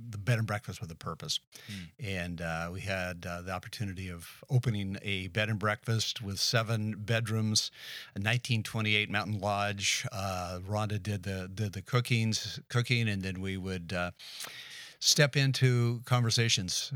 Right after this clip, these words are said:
Speaker 1: during the meals, but following the meals, uh, about this idea of theology of marriage. They, people didn't, for the most part, know we were talking about theology.
Speaker 2: Sure.
Speaker 1: They, they, they,
Speaker 2: <laughs> Sure.
Speaker 1: we were just talking about marriage from God's perspective, and, uh, and hopefully that that conversation as community
Speaker 2: Mm.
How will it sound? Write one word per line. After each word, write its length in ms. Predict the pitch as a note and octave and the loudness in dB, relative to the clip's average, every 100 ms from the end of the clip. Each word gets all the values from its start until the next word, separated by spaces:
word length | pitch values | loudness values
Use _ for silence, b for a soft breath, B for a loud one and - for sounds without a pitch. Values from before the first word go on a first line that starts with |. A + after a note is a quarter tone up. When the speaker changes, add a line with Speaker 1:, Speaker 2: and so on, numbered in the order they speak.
| A2 | -6
Speaker 1:
during 240 | G2 G#2+ A2 | -2 0 2
the 60 | |
meals, 400 | G#2 G#2 B2+ B2 | 2 2 2 0
but 220 | - G2+ - | -2 -4 -2
following 400 | G#2+ G#2 G#2+ G#2 | -2 0 0 0
the 80 | |
meals, 500 | G2+ G2 G2 F#2 - | -2 -2 -2 -4 -4
uh, 460 | - E2 F#2 F2+ F2+ | -6 -4 -4 -2 -4
about 220 | F#2 G2+ | -2 -2
this 200 | F#2+ G2 | -2 -2
idea 400 | F#2+ F#2 F#2+ F2 F2+ | -2 -2 -4 -4 -4
of 280 | F2+ F2+ E2+ B B B B _ _ | -6 -8 -10 B B B B _ _
theology 640 | - - G#2 F2 E2+ D#2+ D#2+ | -20 -6 -2 -2 -4 -6 -8
of 100 | D#2 | -6
marriage. 400 | D#2+ D#2 - - - B B - | -8 -8 -12 -14 -16 B B 2
They, 120 | D#3 D#3 C3 | 2 4 6
people 240 | E3 C#3+ | 6 6
didn't, 240 | C3+ A2+ | 4 2
for 100 | A#2+ | 2
the 60 | G#2+ | 2
most 180 | G#2 - | 0 0
part, 180 | F2+ F#2 | -2 6
know 300 | B2+ C#3 G2 | 8 8 4
we 160 | G#2+ | 0
were 60 | G2+ | 4
talking 220 | A2+ G#2+ | 4 4
about 180 | F#2+ F#2 | 0 2
theology. 460 | G#2 F#2 F2+ F2 | 2 2 0 0
Speaker 2:
Sure. 80 | - | 2
Speaker 1:
They, 120 | A2 A2+ | 4 6
they, 340 | B2 C3+ C3 | 8 8 8
they, 160 | A#2+ C#3+ | 8 6
Speaker 2:
<laughs> 100 | D3 | 8
Sure. 80 | C#3 | 8
Speaker 1:
we 80 | |
were 60 | D3 | 8
just 140 | C#3 C3+ | 8 8
talking 160 | C3 | 8
about 160 | B2 B2 | 6 6
marriage 240 | A#2+ A#2+ | 6 4
from 140 | A#2 A2+ | 2 4
God's 360 | A2+ B2+ B2+ | 6 6 4
perspective, 640 | - A2 - B2 C3+ C#3+ B2 | 2 4 6 4 4 0 2
and, 420 | B2 A2+ A2+ A2+ A2 | 2 4 4 4 4
uh, 300 | G#2+ G#2+ G#2+ | 4 2 2
and 240 | A2 A2 | 0 0
hopefully 840 | G2+ - - - F3+ - A2 G2+ G#2 | -4 -8 -6 -2 -2 0 0 2 0
that 260 | G2 F#2+ | -2 0
that 300 | G#2+ C3 - | 2 2 0
conversation 760 | - G#2 F#2 F2+ F2 F2+ - D#2 | -2 -2 -2 -2 0 0 -2 -2
as 240 | G2 A#2+ | 0 0
community 540 | - A2+ C#3 C3 F#2+ | 2 0 2 0 -4
Speaker 2:
Mm. 400 | - G#2 F#2+ E2+ | -8 -12 -12 -12